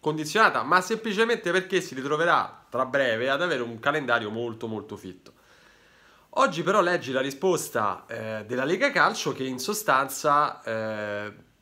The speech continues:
dichiara con grande chiarezza che era stata proposta all'Inter la possibilità di giocarla lunedì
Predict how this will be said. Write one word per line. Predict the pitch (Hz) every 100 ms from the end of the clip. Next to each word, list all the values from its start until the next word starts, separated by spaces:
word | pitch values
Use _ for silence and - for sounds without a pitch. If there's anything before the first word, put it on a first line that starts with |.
| _ _ _ -
dichiara | 123 123 180 185 131 110
con | 110 110
grande | 135 160 127 110 101 -
chiarezza | - 185 131 110 - 220 -
che | 123 117
era | 117
stata | 117 151 135
proposta | - 151 - 196 - -
all'Inter | 120 147 120 104 95
la |
possibilità | 98 - 139 110
di |
giocarla | 113 131 104
lunedì | 123 208 180 135 277